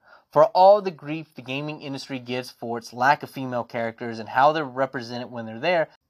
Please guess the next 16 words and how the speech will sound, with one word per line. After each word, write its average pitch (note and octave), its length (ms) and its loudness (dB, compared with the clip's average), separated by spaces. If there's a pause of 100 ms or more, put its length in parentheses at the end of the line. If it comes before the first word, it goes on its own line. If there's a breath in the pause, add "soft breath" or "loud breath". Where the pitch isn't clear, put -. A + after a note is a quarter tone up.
(180)
Aya F3 420 6
and D3 140 -12
Evie C#3+ 300 -12
from B2+ 180 -12
Syndicate A#2+ 520 -10 (360 soft breath)
were D3+ 100 2
both C3+ 460 0
great B2 180 -4
examples A#2 500 -6
of A2 200 -12
strong A#2+ 560 2
female A2 420 -10
characters G#2 520 -12
you G#2 40 -16
play C#3+ 240 4
as. G#2+ 200 -2